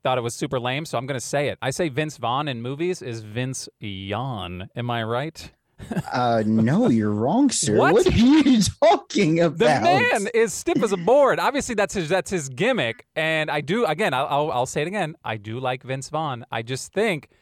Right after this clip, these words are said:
Speaker 1: he's always outshined by somebody else in his movies.
Speaker 2: I, <sighs> look, I think, I think it's just his delivery. Like, he's not, he doesn't have the silliness that Stiller has.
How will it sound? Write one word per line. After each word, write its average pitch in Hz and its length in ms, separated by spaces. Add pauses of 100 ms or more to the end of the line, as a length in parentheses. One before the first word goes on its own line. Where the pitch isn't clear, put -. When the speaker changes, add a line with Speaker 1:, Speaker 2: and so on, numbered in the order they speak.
Speaker 1:
he's 151 260
always 165 540
outshined 131 560
by 107 120
somebody 107 360
else 98 240
in 104 160
his 95 160
movies. 87 340 (640)
Speaker 2:
I, 160 160 (400)
<sighs> - 100
look, 151 320 (120)
I 185 160
think, 220 420
I 165 120
think 165 220
it's 143 180
just 139 300
his 117 220
delivery. 120 540
Like, 107 160
he's 143 200
not, 160 280 (260)
he 185 200
doesn't 170 560 (280)
have 139 500
the 117 120
silliness 151 960
that 135 280
Stiller 127 380
has. 180 480